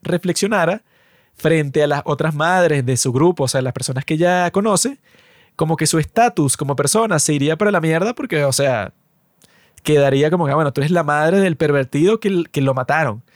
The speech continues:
Mientras ponte que las otras madres tienen un hijo normal, pues, ¿no? Incluso tienen un hijo, ponte que una tiene un hijo que es médico.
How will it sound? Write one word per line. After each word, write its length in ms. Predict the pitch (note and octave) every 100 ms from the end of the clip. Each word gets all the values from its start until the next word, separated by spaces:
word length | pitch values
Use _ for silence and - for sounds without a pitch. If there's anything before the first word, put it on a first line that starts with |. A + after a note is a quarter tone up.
| _ _ -
Mientras 280 | C#3+ C#3 C#3+
ponte 220 | C#3+ C#3+
que 100 | G3
las 160 | F3+ D#3+
otras 260 | D#3 E3+ F3
madres 340 | F3 F3 G3
tienen 240 | E3+ D#3 F3
un 100 | F3
hijo 280 | E3+ F#3+ F3
normal, 360 | C#3 C3+ D3+
pues, 220 | B2+ C3
¿no? 160 | C3+ E3+
Incluso 360 | C#3 C#3+ C#3+ D#3+
tienen 220 | F#3 G3
un 120 | G3+
hijo, 260 | G#3 A#3 C#4 _ _ -
ponte 240 | D3+ D#3+
que 80 | F3+
una 160 | F3 F#3+
tiene 200 | G#3+ G3+
un 60 |
hijo 140 | G#3 G3
que 80 | E3+
es 80 |
médico. 460 | F3 F3+ C#3+ B2 G#2+